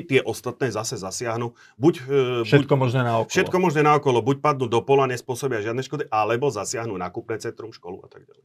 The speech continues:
Speaker 2: Mhm. A my tu máme opäť nejaké obrázky. Skúsme si niečo povedať o systéme HIMARS, ktorý sme už aj v minulých videách, e,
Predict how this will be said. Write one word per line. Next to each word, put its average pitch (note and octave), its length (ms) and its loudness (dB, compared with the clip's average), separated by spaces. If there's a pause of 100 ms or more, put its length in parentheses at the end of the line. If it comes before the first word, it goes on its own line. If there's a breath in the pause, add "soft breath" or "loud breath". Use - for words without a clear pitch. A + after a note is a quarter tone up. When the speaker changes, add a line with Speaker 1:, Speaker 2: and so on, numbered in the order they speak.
(100)
Speaker 2:
Mhm. A#2+ 160 -10 (400 loud breath)
A A2+ 240 2
my C3 80 4
tu E3+ 160 2
máme E3+ 240 4
opäť D#3 240 0
nejaké D3+ 240 0
obrázky. C3 560 4
Skúsme D3 240 -2
si C#3+ 160 -4
niečo C3 160 -2
povedať B2+ 320 0
o A#2 80 -4
systéme C3+ 400 -2
HIMARS, A#2+ 480 0
ktorý A#2+ 160 0
sme A#2+ 160 -2
už A2+ 80 -2
aj A2+ 240 2
v A#2 160 -6
minulých A#2 320 -6
videách, A2+ 480 0
e, - 40 -8